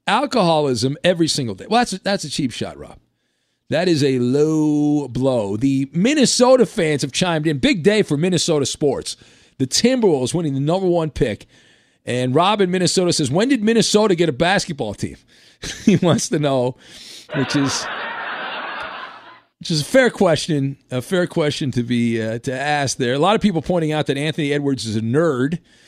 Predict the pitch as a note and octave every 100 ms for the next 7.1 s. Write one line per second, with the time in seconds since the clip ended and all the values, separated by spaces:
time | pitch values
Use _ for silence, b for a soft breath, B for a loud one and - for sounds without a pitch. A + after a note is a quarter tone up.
0 | b b B2 A#2+ A2+ - C#3 C3 A#2+ A#2
1 | A2+ A#2 B2+ - B2 A#2+ A#2 C3+ B2+ -
2 | A2+ G#2+ G2+ G#2 G#2+ A2 - - G#3 G#3+
3 | C#4 G3+ - A3 E3 C#3 C3+ C#3+ A2+ G#2
4 | B2+ D#3 - G2 G2 F#2 - D#3 - _
5 | _ _ _ _ _ _ - B2 - -
6 | F3+ A3+ C#4 D4+ G#3 F3+ G3 E3+ C#3 C#3